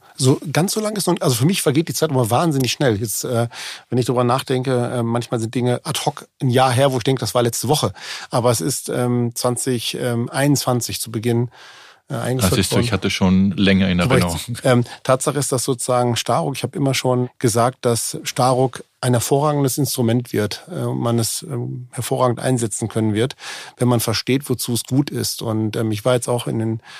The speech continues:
Speaker 1: ersten Fall Restrukturierungsbeauftragter, interessanter Fall. Wir haben jetzt auch mehrfach in Staruk-Situationen beraten. Ähm, das ist ein teilkollektives Verfahren und es bietet sich für, äh, einige Themen, wo man eben nur mit einer Teilgruppe an Gläubigern Schwierigkeiten hat. Und, und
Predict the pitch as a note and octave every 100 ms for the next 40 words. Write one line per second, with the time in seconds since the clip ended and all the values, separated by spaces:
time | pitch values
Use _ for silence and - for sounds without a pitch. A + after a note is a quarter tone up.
0 | - - - C#3 A#2 B2+ - A2+ A2+ A2+
1 | - A#2+ - A2+ B2+ C3 - - B2 -
2 | - A#2 G#2+ - C3 C#3 - C3 B2 A2+
3 | A2+ A2 A2 A#2+ A#2+ - A2+ G3+ C3+ A#2
4 | A2+ A#2 B2 A#2+ - A#2 A2 G#2+ G#2+ B2
5 | D3 C#3 - - - - - C3 A#2+ A#2
6 | A#2 B2 A2+ - - C#3 - D3+ D#3+ D3
7 | C#3+ - C3+ - A#2+ - E3 G#2+ G#2 G#2
8 | - C#3 D3 C#3+ C#3 A#2 - B2+ A#2+ A#2
9 | - - - _ - C#3+ A2+ B2 B2+ C3
10 | C3 C#3 C#3+ B2 A2+ A#2 B2+ B2 A#2+ A#2+
11 | A#2 A2 - B2+ C#3+ B2+ B2+ C3+ A#2+ A2
12 | C3+ C#3 G#2+ G2+ G2+ - C3+ C#3 - D3
13 | D#3+ C#3+ E3 A2+ A2 G#2+ B2 A2+